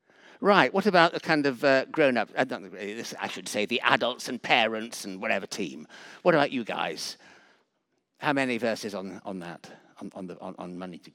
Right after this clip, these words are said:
in the Bible? You take this so seriously. You're such a reflective congregation. Sorry? One hundred and fifty. Remember,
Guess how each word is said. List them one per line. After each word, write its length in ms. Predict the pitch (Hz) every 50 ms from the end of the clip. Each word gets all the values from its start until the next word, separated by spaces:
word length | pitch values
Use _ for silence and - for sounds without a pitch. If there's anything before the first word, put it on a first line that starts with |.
| _ _
in 120 | 101 95
the 60 | 87 82
Bible? 400 | 78 71 73 76 - 71 - _ _ _ _ _ _ _ _ _ _ _ _ _ _ _ _ _ _ _ _ _ _ _ _ _ _ _ _ _ _ _ _ _ _ _ _ - - _
You 80 | -
take 180 | - 262 240 -
this 120 | 208 -
so 220 | - - 240 240 226
seriously. 600 | - - - 220 233 233 226 202 - - - - - - -
You're 100 | - 175
such 220 | - 269 233 - 254
a 40 |
reflective 840 | 247 240 - - - 233 262 269 277 262 - - - 202 185 151 -
congregation. 1080 | - 175 165 156 156 156 180 202 185 196 208 226 247 247 208 - - 120 90 82 85 - - - - - - _ _ _ - 131 120 113 113 - - _ _ - _ _ _
Sorry? 400 | - - 185 190 233 262 247 - _ _ _ _ _ _ _ _ _ _ _ _ _ _ _ _ _ _ _ _ _ _ _ _ _ _ _ _ _ - - - - -
One 480 | - 147 190 220 240 254 269 285 277 240
hundred 640 | - - - 233 262 254 247 214 240 254 262 254 247 -
and 340 | 208 240 254 262 269 247
fifty. 840 | - - - - - - 247 269 - - - - 190 165 123 - - - - _ _ _ _ _ _ _ _ _ _ _ _ - - - - - _ _ -
Remember, 600 | 139 156 175 196 226 233 220 226 240 254 247